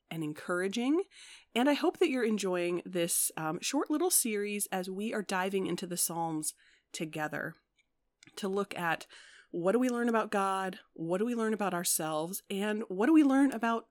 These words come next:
family life, how to have a healthy marriage, how to raise our kids, how to invest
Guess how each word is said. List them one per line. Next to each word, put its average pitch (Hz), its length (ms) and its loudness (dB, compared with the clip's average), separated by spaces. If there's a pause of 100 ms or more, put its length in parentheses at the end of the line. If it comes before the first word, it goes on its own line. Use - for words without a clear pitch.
family 262 520 2
life, 233 600 -6 (340)
how 196 300 0
to 196 480 -2 (320)
have - 160 -10
a - 20 -6
healthy 220 400 -2
marriage, 220 480 0
how - 140 -6
to 160 80 -4
raise 170 400 0
our 233 120 2
kids, 185 520 -4
how - 240 -6
to 180 240 -6
invest 175 720 -4